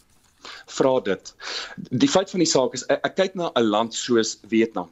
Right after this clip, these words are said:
Hierdie is 'n voorbeeld en ek weet ek gaan oor sonkrag praat en voordat almal <laughs> vir my met klippe gooi en sê, "Maar wat van die batterye?" Hoor net eers wat ek wil sê. In twintig negentien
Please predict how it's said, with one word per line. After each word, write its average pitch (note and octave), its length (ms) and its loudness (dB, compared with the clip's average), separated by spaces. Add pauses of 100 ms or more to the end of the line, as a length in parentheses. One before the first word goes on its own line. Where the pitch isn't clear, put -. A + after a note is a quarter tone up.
Hierdie A#2 160 4
is D3 100 -2
'n - 60 -10
voorbeeld A#2 440 2
en C3 80 2
ek B2 120 2
weet B2+ 180 0
ek F3+ 80 0
gaan F#3 140 -6
oor F#3+ 60 0
sonkrag F#3+ 500 0
praat F#3+ 320 0
en A2+ 80 -4
voordat F#3 380 0
almal D#3 280 2
<laughs> - 40 -14
vir F3+ 100 -4
my C#3 100 2
met C#3+ 140 -2
klippe E3+ 220 -2
gooi D#3+ 200 2
en C3+ 60 0
sê, D3 160 -2
"Maar B2 140 2
wat - 160 -4
van - 80 -8
die C#3+ 80 0
batterye?" C3 440 2 (240)
Hoor C3 200 4
net E3 180 -2
eers A#2 160 -2
wat G2 140 -4
ek F2 100 -8
wil E2 100 -8
sê. - 240 -6 (500)
In D#3+ 120 0
twintig A3+ 380 -2
negentien A#2+ 560 -2